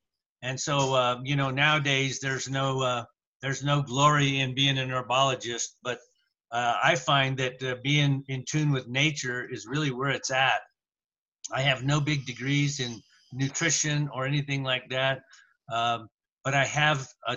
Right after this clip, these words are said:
taught and trained lots of naturopaths and worked with lots of integrated physicians and people that know a lot about health. And I've spent about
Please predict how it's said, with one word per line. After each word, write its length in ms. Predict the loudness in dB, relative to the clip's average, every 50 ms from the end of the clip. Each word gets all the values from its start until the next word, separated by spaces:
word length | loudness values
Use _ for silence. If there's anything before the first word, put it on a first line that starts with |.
| -4
taught 280 | -2 2 2 2 2 0
and 100 | -4 -6
trained 480 | -4 -2 0 2 2 4 2 2 2
lots 260 | 2 0 0 0 -2 -6
of 120 | -10 -8
naturopaths 840 | -6 -4 -4 -4 -4 -6 -10 -6 -2 0 2 2 2 2 0 -2 -6
and 140 | -10 -8 -4
worked 260 | -2 -2 -2 -2 -6
with 160 | -10 -10 -6
lots 320 | -2 2 2 2 2 0 -6
of 140 | -10 -10 -8 -8
integrated 520 | -6 -6 -6 -6 -6 -6 -4 -4 -6 -8 -8
physicians 680 | -12 -12 -8 -6 -4 -4 -4 -4 -4 -2 -2 -2 -4 -6 -12 _ _ _ _ _ -20
and 100 | -16 -6
people 260 | -6 -6 -4 -4 -4
that 180 | -4 -4 -4 -2
know 160 | -2 -2 -2 -2
a 40 |
lot 360 | -2 -2 -2 0 2 2 2 2
about 380 | 0 -2 2 2 4 2 2 -2 -4
health. 260 | -4 -2 -2 -4 -6 -10 -16 _ _ _ _ _ _ _ -12
And 120 | -8 -6
I've 120 | -6 -6
spent 460 | -6 -10 -6 -2 -2 -2 -2 -4 -8 -10
about 320 | -4 0 2 2 2 0